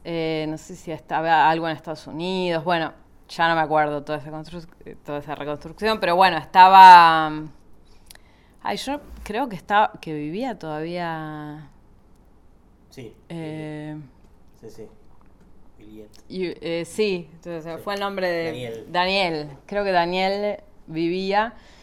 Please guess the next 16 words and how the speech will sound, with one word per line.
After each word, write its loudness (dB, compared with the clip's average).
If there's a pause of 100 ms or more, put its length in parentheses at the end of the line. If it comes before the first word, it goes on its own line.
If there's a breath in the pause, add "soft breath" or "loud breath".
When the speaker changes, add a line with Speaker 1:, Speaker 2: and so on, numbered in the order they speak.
(300 soft breath)
Speaker 1:
y, -8
y -6
bueno, -2
no, 8
y 2
no, 8
fue 2
muy 4
lindo 4
porque 4
él 0
colaboró, 6
me -6
ayudó -4
muchísimo, -4
eh, -12